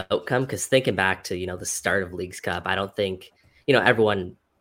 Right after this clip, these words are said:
envisioned this fairy tale kinda playing out, but I don't know if anyone actually thought it was gonna be possible with,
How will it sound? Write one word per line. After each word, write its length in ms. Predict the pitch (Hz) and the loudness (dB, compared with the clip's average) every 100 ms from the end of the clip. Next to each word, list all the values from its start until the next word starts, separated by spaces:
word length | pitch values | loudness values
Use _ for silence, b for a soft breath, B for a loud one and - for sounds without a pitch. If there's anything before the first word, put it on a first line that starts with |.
| _ _ - | _ _ -4
envisioned 520 | 117 107 113 110 107 | -4 2 2 2 -2
this 160 | 101 - | -4 -4
fairy 360 | - 101 98 92 | 0 2 0 -2
tale 340 | - 101 92 | -4 -2 -2
kinda 340 | - 95 87 - | -4 -6 -6 -8
playing 400 | - 104 92 95 | -2 -2 -2 -4
out, 180 | 110 101 | -4 -2
but 120 | 95 | 0
I 60 | 135 | 2
don't 120 | 214 | 2
know 120 | 185 | 0
if 100 | - | -2
anyone 340 | - 107 104 | -6 -4 -2
actually 340 | 95 90 - 92 | -4 -6 -8 -8
thought 320 | - 92 92 | -4 -4 -4
it 120 | 82 | -6
was 180 | 92 92 | -8 -10
gonna 180 | 92 92 | -10 -10
be 120 | 92 | -12
possible 680 | - 90 101 - - 90 90 | -14 -12 -8 -8 -8 -8 -8
with, 460 | 92 - - - | -8 -10 -18 -20